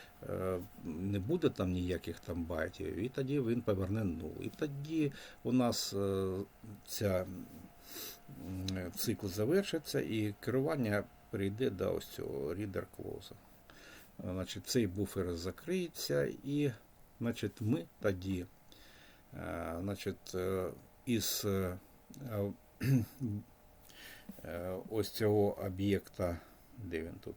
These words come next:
у нас є, стрінг буфер, ми його переведемо просто в строку,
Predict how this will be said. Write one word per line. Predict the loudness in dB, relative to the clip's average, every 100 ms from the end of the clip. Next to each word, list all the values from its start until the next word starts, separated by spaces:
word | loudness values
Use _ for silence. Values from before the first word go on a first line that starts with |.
| -10
у |
нас | -10 -8 -8
є, | -8
стрінг | -10 -12 -8 -6 -4 -4
буфер, | -2 -2 -4 -8 -18 -20 -20 -20 -20 -20 -16 -6
ми | 0
його | 2 2
переведемо | 2 2 2 2 -2
просто | -2 -4 -4
в | -10
строку, | -8 -12 -12